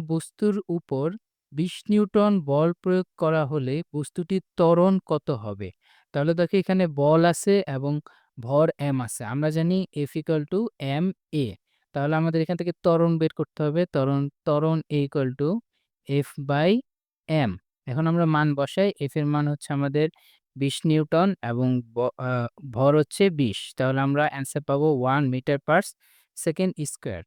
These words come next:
ত্বরণ, তাহলে আনসার হচ্ছে ডি। নয় নম্বর প্রশ্নটি দেখি, কোন ঘর্ষণের কাম-, কারণে আমরা পিছলে পড়ে যাই না? অর্থাৎ আমরা যে এক জায়গায় স্থির হয়ে দাঁড়িয়ে থাকি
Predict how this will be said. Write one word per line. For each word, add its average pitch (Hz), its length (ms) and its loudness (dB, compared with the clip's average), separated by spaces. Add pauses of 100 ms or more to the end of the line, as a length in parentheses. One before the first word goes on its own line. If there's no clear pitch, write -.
ত্বরণ, 101 300 -6 (420)
তাহলে 135 200 -6
আনসার 139 280 -4
হচ্ছে 156 280 -4 (720)
ডি। 165 320 0 (1160)
নয় 160 260 4
নম্বর 214 260 4
প্রশ্নটি 196 440 0
দেখি, 143 340 -2 (680)
কোন 220 320 6
ঘর্ষণের 180 480 0
কাম-, 185 420 0
কারণে 165 340 2
আমরা 139 380 -2 (200)
পিছলে 202 420 -2 (160)
পড়ে 160 360 0
যাই 127 400 -6
না? 120 180 -6 (480)
অর্থাৎ 185 360 0 (380)
আমরা 160 300 2 (120)
যে 165 220 0
এক 156 100 -4
জায়গায় 160 300 -2
স্থির - 180 -8
হয়ে 160 220 2
দাঁড়িয়ে 147 260 2
থাকি 151 320 -2